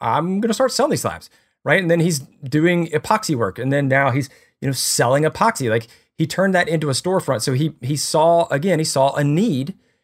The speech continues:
He was in his niche. So that's the other thing. Like, when you're in your niche and you're really, you're really just hammering home, if you're doing tables, let's say you're doing trestle tables, and that's just killing it for you. But then you get a lot of people that keep asking for four posters, right? They're like, "I want, you know, I want a four." Like, well, and you do some of that, right? And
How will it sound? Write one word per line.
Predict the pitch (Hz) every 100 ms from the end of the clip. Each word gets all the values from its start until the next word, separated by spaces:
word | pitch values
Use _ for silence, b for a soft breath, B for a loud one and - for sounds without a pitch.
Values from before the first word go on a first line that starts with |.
| _
He | 175
was | 151
in | 151 165
his | 208 160
niche. | 165 156 -
So | 170 147 143 b b -
that's | 175 185
the |
other | 185
thing. | 170 151
Like, | 117
when | 123 127 202
you're | 208
in | 196
your | 190
niche | 147 165 170
and | 143
you're | 139
really, | 123 143 165 151 131 - -
you're | - 139
really | 143 165 156
just | 139
hammering | - 151 156 127
home, | 139 160
if | 147
you're | 160
doing | 196 160
tables, | - 139 127 113 120
let's | 151
say | 165
you're | 139
doing | 135 120
trestle | - 139 117
tables, | - 117 95 104
and | 117
that's | 135 127
just | - 120 -
killing | - 139
it | 107
for | - 98
you. | 87 b b b b -
But | 202
then | 262
you | 226
get | 269
a | 220
lot | 226
of |
people | 220 196
that | 139
keep | 202 196
asking | 196 - 156
for | 147
four | - 196
posters, | - 113 - 107
right? | 147
They're | 180
like, | 170 170
"I |
want, | 202 -
you | 185
know, |
I | 185
want | 180
a |
four." | - 151
Like, | 117
well, | 175 202 b b b -
and | 254 190 208
you |
do | 190 202
some | 185 143
of |
that, | 123 104
right? | 143 165
And | 156 139